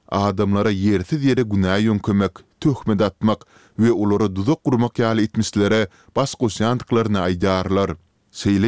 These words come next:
ýagdaýlara sezebar bolan raýatlar bolsa, özlerini aklamak mümkinçilikleriniň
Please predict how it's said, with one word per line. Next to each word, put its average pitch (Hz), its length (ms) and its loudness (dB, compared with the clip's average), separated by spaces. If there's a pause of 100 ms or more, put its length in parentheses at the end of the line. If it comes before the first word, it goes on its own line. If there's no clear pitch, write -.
ýagdaýlara 131 560 0
sezebar 107 480 0
bolan 123 260 2 (100)
raýatlar 117 440 0
bolsa, 113 480 0 (320)
özlerini 107 540 2
aklamak 120 560 -2
mümkinçilikleriniň 110 1000 0